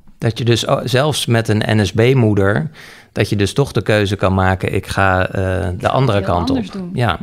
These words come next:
Speaker 2: Ja, dat je in die zin helemaal niet, eh, verwant aan elkaar hoeft te zijn.
Speaker 1: Nee, en dat
Speaker 2: Nee.
Speaker 1: er dus, eh, nou ja,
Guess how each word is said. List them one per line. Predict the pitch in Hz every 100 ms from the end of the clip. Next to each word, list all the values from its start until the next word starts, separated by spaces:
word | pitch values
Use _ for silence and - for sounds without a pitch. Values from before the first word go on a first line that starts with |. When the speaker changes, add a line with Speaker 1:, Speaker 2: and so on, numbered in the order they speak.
| -
Speaker 2:
Ja, | 233 190
dat | - _ -
je |
in | 170
die | 196 208
zin | 185 185
helemaal | 196 214 208
niet, | 202 190 - - - _ - _ _
eh, | 208 196
verwant | 214 214 220 226
aan | 214 196
elkaar | 175 196 175
hoeft | 170 - -
te | 196
zijn. | 180 170 165 165 - - - - _ _
Speaker 1:
Nee, | 196 117 87
en | - 117
dat | 104
Speaker 2:
Nee. | 101
Speaker 1:
er | 101
dus, | 98 - - -
eh, | - - 220
nou | 202 127
ja, | 85 71